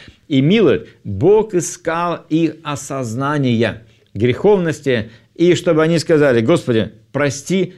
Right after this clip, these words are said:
меня". Но в этот момент, когда, э, Бог встречается с Адамом и Евой, они выглядывают из-за кустов, я не знаю, или из-за каких-то ещё, может быть, растений, спрятавшись и, э, сшив себе, э,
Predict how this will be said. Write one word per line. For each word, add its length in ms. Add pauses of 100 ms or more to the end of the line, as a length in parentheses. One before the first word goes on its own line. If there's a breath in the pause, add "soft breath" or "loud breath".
(120 loud breath)
меня". 560 (120)
Но 280
в 120
этот 220
момент, 400
когда, 320 (360 loud breath)
э, 360
Бог 180
встречается 640
с 120
Адамом 380
и 80
Евой, 280 (260 loud breath)
они 240
выглядывают 640
из-за 260
кустов, 400
я 100
не 120
знаю, 340
или 140
из-за 180
каких-то 380
ещё, 240
может 180
быть, 120
растений, 580 (280 loud breath)
спрятавшись 800
и, 40
э, 360
сшив 260
себе, 420 (340 loud breath)
э, 400